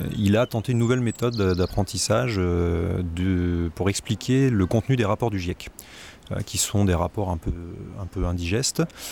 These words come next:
Euh, et en fait, euh, il a, euh, créé un atelier, euh, assez ludique et collaboratif, euh, pour comprendre, euh,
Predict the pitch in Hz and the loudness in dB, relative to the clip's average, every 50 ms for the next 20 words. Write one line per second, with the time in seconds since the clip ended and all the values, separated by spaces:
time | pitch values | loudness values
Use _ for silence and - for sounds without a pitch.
0 | - - - - - 95 92 87 87 85 87 - - 92 90 85 - - 127 147 | -16 -14 -8 -6 -2 0 2 2 2 2 2 2 2 2 2 2 2 0 -2 -2
1 | - - - 95 87 87 87 85 85 87 87 90 92 98 98 90 92 95 101 113 | -2 -2 0 2 2 2 2 2 2 2 2 2 0 0 0 2 4 4 4 4
2 | 120 120 113 98 92 90 87 87 82 - - - 98 - 110 107 110 120 127 131 | 4 4 4 2 2 2 0 0 -2 -4 -6 -8 -4 0 2 4 4 6 6 6
3 | 139 143 - 80 101 92 95 110 107 - - 110 104 104 107 110 117 120 120 113 | 4 4 2 2 4 4 4 4 4 4 2 2 4 4 4 4 4 6 6 4
4 | 98 90 87 85 85 85 85 85 82 85 87 87 92 95 92 90 98 95 - - | 4 4 4 4 2 2 2 2 0 0 0 -2 -2 -2 0 0 0 0 2 2
5 | 123 113 113 110 113 123 131 - - - - - - 131 120 113 98 101 95 90 | 2 0 0 0 0 -2 -2 -2 0 -2 0 2 4 4 4 4 2 2 0 0
6 | 87 - - 123 143 - - - - - - - - - - - 87 87 87 - | -2 -2 -4 -6 -2 2 2 2 2 0 -6 -14 -18 -18 -12 -8 -6 -6 -6 -6
7 | - - - - - - 110 95 - - - 113 127 131 123 95 92 90 87 85 | -4 -4 -4 -2 -2 -4 -4 -4 -4 -2 -2 0 0 0 0 0 2 2 2 2
8 | 85 85 85 82 82 82 90 90 92 95 | 2 2 0 0 0 0 -2 -2 -4 -4